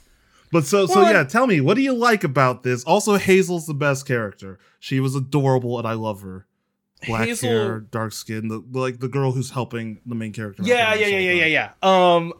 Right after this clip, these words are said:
Speaker 2: I, um, <laughs> I kinda liked the, like, business guy that was just gone the whole story.
Speaker 1: <laughs>
Speaker 2: Um, <laughs> it's, like, two scenes, and then he's just disappears.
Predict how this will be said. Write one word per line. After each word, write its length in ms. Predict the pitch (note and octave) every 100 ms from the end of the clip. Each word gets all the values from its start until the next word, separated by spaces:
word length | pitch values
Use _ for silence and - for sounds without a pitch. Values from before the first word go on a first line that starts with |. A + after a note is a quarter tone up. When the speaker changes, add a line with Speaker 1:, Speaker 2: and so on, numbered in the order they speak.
| _ -
Speaker 2:
I, 520 | E3+ G3 G#3 G#3 G3+ - _ _ _ -
um, 760 | F#3+ F3+ F3+ F3 E3 E3 C#3+ _ _ _ -
<laughs> 440 | F#3 D#5+ C#5 A#4 A#4
I 80 |
kinda 320 | - - B3+ D#4+
liked 400 | A3+ A3+ A#3 B3+
the, 140 | F#3+
like, 600 | F3 E3 E3 - - A#3
business 440 | E3 E3+ F#3 F#3
guy 260 | - F3+ F#3+
that 120 | F#3
was 120 | D#3 C#3+
just 200 | D3 C#3+
gone 400 | C#3 C#3+ D#3+ F3
the 120 | F3+
whole 200 | F3+ F#3
story. 540 | - G3 F#3+ G#3 A3+ A3+ - -
Speaker 1:
<laughs> 100 | F#3 E3+ - F#3
Speaker 2:
Um, 260 | G#3 F3+ G3+ - G4 - - -
<laughs> 1300 | A4+ A#4 B4 - D#4 - _ A3 C4+ A3+ - - -
it's, 460 | D#4+ A3+ D3+ - F#3+
like, 220 | G#3 F#3
two 240 | F#3+ F3+
scenes, 400 | F3+ F3+ D#3+ E3+
and 120 | E3+ E3
then 80 |
he's 180 | E3 D#3+
just 180 | D#3 D3+
disappears. 640 | D3 C#3+ C#3+ D3+ D3 D3+